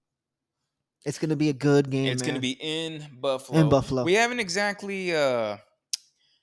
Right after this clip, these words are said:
Speaker 2: we haven't hit the cold weather yet.
Speaker 1: No, not yet.
Speaker 2: Which this would have been fucking good. This would have been good for the Bills, right? I still believe, I mean, weather can take a factor, maybe, right?
Speaker 1: Well, I mean, last, last year they played in the, in the, the cold,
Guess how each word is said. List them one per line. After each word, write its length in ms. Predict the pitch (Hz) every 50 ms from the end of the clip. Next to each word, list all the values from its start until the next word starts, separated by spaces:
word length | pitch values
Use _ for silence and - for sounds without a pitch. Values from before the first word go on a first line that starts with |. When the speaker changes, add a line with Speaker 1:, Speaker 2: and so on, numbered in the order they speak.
| _ _ _
Speaker 2:
we 140 | 147 151 175
haven't 260 | 208 226 226 220 175
hit 240 | - 202 202 196 -
the 80 | 143
cold 320 | - - - 165 170 165 156
weather 260 | 139 135 123 113 110
yet. 300 | 107 104 101 101 - 170
Speaker 1:
No, 160 | 185 170 156
not 160 | 156 160 143
yet. 160 | 135 123 110
Speaker 2:
Which 340 | 160 156 139 139 - 139 143
this 240 | 147 180 190 - -
would 160 | 165 165 180 175
have 60 | 156
been 380 | 165 160 151 139 131 123 117 - _ _ _ _ _ _ _ _ _ _ _ -
fucking 320 | - - - - - 123 123
good. 240 | 127 135 147 147 - - - -
This 160 | - 226 240 269
would 120 | 302 285 269
have 20 | 269
been 80 | 240 190
good 300 | 151 180 196 190 185 185
for 300 | - 175 170 151 143 - - 135
the 80 | 131
Bills, 560 | 123 120 147 139 117 104 101 98 - - - _ _
right? 300 | 110 117 117 123 123 - - - - _ _ -
I 100 | - 147
still 200 | 147 - 220 226
believe, 400 | 208 208 208 208 202 202 180 - - _ _
I 60 | -
mean, 260 | 139 131 123 113 110 117 _ -
weather 200 | 143 135 131 127
can 100 | - 123
take 160 | 120 117 113 113
a 20 |
factor, 500 | - - 113 107 104 - - 107 101 101 -
maybe, 400 | 110 110 104 101 98 98 98 98 -
right? 160 | 107 104 101
Speaker 1:
Well, 120 | 101 170 -
I 40 | 175
mean, 180 | 185 202 185
last, 340 | 175 185 240 262 - - -
last 400 | 147 156 185 254 302 - - -
year 340 | 220 196 185 175 170 127 - -
they 160 | 151 156 190
played 320 | 190 - 240 226 226 220
in 100 | 220 214
the, 180 | 190 180 160 - - _ -
in 160 | 170 160 156
the, 480 | 147 139 135 131 123 110 107 95 82 76
the 80 | - 135
cold, 500 | - - 220 247 226 180 156 151 147 -